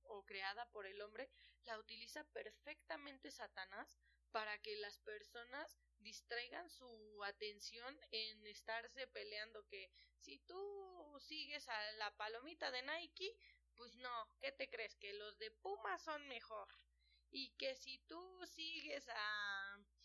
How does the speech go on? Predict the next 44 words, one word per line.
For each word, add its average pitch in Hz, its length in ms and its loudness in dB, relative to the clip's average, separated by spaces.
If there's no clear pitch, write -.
que 262 120 2
si 262 140 -8
tú 349 180 -4
traes 349 240 4
tu 330 120 2
cruz 330 260 -2
invertida, 311 680 4
pues 233 200 -12
que 233 180 -4
no, 240 320 2
que 226 160 0
mi 233 180 -8
cruz 359 380 0
con 285 280 2
mi 226 200 -2
Jesucristito 233 960 -2
aquí 285 300 0
es 214 280 -4
mejor 247 460 -4
que 254 120 0
tu 240 160 -12
cruz 220 320 -8
invertida. 208 580 -6
Que 254 160 4
no, 277 240 2
que 262 120 2
tú 349 140 0
eres 427 220 4
bien 359 240 -2
chamuco 381 640 0
porque 233 340 0
ya 247 140 2
te 269 140 -4
tatuaste 247 600 2
el 254 100 0
seis 262 280 0
seis 269 280 2
siete, 240 400 -2
porque 202 380 -4
eres 247 280 0
más, 233 320 4
eres 240 340 -2
medio 202 340 -6
bestia. 208 480 -4